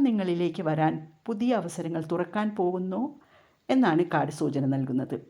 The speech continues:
പുതിയ നിക്ഷേപങ്ങൾക്കൊക്കെ വളരെ നല്ല സമയമാണിത്.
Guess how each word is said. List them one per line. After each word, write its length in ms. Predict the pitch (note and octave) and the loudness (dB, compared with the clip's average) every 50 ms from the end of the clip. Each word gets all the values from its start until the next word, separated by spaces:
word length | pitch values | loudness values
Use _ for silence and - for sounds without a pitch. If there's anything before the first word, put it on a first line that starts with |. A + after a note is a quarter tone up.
| _ - - - _ _ _ _ _ _ _ _ _ _ _ _ _ - | _ -20 -20 -20 _ _ _ _ _ _ _ _ _ _ _ _ _ -4
പുതിയ 200 | G#3 E3+ G3+ G3+ | -2 0 2 2
നിക്ഷേപങ്ങൾക്കൊക്കെ 1040 | F#3+ F3 E3 D#3+ - - F#3 E3 E3 F3 F3 F3 F3 E3+ E3 F3 E3 - - G#3+ B3+ D#4+ D#4 | 2 0 0 0 0 2 2 2 2 2 0 0 -2 -2 -4 -6 -8 -4 -2 0 0 0 0
വളരെ 300 | F#3 F#3 F3 E3 D#3+ E3 | -2 -2 0 0 -2 -2
നല്ല 280 | D#3+ E3 D3+ D3+ D3+ D#3+ | 0 0 0 0 -2 -4
സമയമാണിത്. 760 | E3+ - E3 D#3 D#3 D3+ D3+ D3+ D#3 D3+ D3 C#3+ C#3+ C#3 B3 | -4 -4 -2 -2 0 0 0 0 0 0 -2 -2 0 0 0